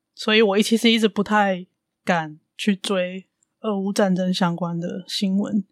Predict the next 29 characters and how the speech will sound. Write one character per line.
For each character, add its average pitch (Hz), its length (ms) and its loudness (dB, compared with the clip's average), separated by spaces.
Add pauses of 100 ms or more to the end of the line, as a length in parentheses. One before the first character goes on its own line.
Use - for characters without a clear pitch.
(680)
因 185 160 -4
为 185 320 -6 (760)
太 254 160 4
沉 170 300 0
重 185 260 2
了， - 120 -16 (420)
太 208 240 2
辛 190 300 4
苦 214 360 -12
了。 240 120 -18 (1900)
自 254 140 2
己 202 100 2
的 190 80 4
生 214 260 4
活 190 200 4
已 - 20 -6
经 190 140 2
很 165 180 4
不 180 80 0
容 170 240 2
易， 170 340 -6
就 170 380 2 (1120)
不 185 160 -4
要 214 340 6
再 175 600 0 (1800)
加 220 300 6
上 202 340 4
这 190 120 -8
些 170 560 -4